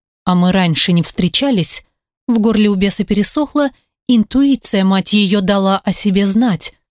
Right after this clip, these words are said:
и очень настойчиво кричала: «Бесик, это твой сюрприз». Блин, да что за хрень-то такая? Своих дел по горло, ещё и ребусы разгадывай. Но сколько ни пытался вспомнить,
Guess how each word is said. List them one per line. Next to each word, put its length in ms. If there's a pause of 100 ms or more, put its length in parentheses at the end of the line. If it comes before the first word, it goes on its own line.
и 220
очень 380
настойчиво 680
кричала: 680 (460)
«Бесик, 680 (320)
это 280
твой 360
сюрприз». 800 (680)
Блин, 500 (380)
да 140
что 160
за 120
хрень-то 380
такая? 520 (280)
Своих 420
дел 220
по 160
горло, 440 (260)
ещё 340
и 120
ребусы 420
разгадывай. 720 (380)
Но 180
сколько 360
ни 100
пытался 480
вспомнить, 720